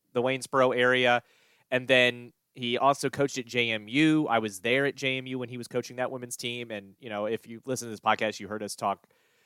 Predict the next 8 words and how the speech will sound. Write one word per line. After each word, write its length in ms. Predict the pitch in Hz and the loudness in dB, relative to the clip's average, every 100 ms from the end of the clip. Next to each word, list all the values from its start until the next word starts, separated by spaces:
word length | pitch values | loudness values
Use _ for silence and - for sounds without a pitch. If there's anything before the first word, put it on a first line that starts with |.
| _ _ _ _ _ - | _ _ _ _ _ -4
to 180 | 131 117 | 2 2
Mike 220 | 113 - | 2 4
Barber 240 | 131 135 | 4 6
about 240 | 127 110 110 | 4 4 4
that 200 | 110 110 | 2 0
when 100 | 107 | -4
he 140 | 127 | -2
was 260 | 147 123 | -2 -2